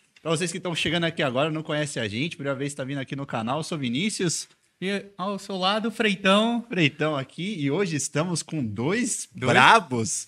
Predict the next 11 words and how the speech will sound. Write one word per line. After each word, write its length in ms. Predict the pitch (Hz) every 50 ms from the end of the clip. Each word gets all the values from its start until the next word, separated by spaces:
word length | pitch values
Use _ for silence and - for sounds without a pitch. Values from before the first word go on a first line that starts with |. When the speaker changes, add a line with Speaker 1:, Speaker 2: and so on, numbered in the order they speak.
| - - _ 135 123
Speaker 1:
gigantes 840 | 123 139 135 110 101 104 131 147 185 233 233 208 - - 135 123 120
aqui 240 | 123 123 123 117 -
com 160 | 165 - -
a 120 | 127 120 117
Speaker 2:
<laughs> 0 |
Speaker 1:
gente, 420 | 117 143 175 208 196 - - 147
né? 220 | 143 165 196 - - - - - - _ _
Grandíssimo 960 | 110 104 135 165 196 220 190 175 151 131 - - 180 185 180 180 175 160 151
Thiago 400 | 151 - 120 113 123 135 127 117
Ground 400 | 107 117 123 139 151 151 143 123
Bass 600 | 110 95 98 110 123 139 151 165 - - - -